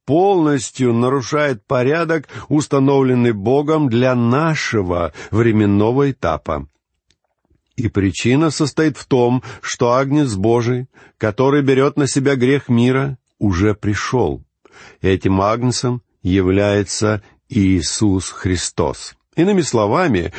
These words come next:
совершая свои жертвоприношения, Авель и Авраам смотрели вперед, в будущее, на этого грядущего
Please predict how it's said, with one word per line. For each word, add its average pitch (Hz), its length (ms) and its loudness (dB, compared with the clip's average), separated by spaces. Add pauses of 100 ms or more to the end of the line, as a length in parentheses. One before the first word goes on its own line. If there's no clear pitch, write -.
(140)
совершая 135 640 0
свои 135 300 0
жертвоприношения, 120 1200 0 (340)
Авель 139 500 0
и 123 100 0
Авраам 110 600 0
смотрели 107 560 -2
вперед, 113 680 0 (320)
в 78 180 -8
будущее, 117 760 0 (340)
на 82 200 -2
этого 123 500 0 (120)
грядущего 117 1160 0